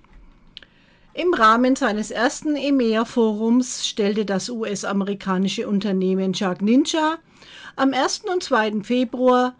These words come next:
zwanzig neue Produkte vor. Journalisten, Influencer und Blogger aus ganz Europa kamen zum Event nach Palma de Mallorca,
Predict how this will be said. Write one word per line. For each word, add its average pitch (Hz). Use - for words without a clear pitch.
zwanzig 370
neue 254
Produkte 226
vor. 156
Journalisten, 247
Influencer 294
und 202
Blogger 214
aus 208
ganz 262
Europa 247
kamen 254
zum 233
Event 233
nach 294
Palma 240
de 240
Mallorca, 214